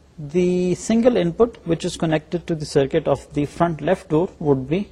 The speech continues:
one. What is the output? It is a one. Now, the output of the or gate is connected to an alarm. So now, whenever any of the four doors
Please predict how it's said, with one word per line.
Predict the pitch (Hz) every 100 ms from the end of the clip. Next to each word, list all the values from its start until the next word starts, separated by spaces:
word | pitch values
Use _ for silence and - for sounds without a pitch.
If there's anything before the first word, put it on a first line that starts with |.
| - -
one. | 131 107 - - -
What | - 151
is | 196
the | 240
output? | 233 226 170 120 - - -
It | 135 156
is | 165 156 - -
a | 151
one. | 165 113 - - - - _ _ _ - -
Now, | 165 127
the | 107 123 -
output | 147 196 285 262
of | 226 -
the | 190
or | 151 165
gate | 165 170
is | - 151
connected | - 143 131 147 -
to | 151 143 - -
an | 131
alarm. | 120 107 95 - _ - - - -
So | - 214
now, | 165 120
whenever | 165 165 147 143 156 233 208 - -
any | 160 202 254 247
of | 175 143
the | -
four | 147 - 170 165
doors | 147 139 131 175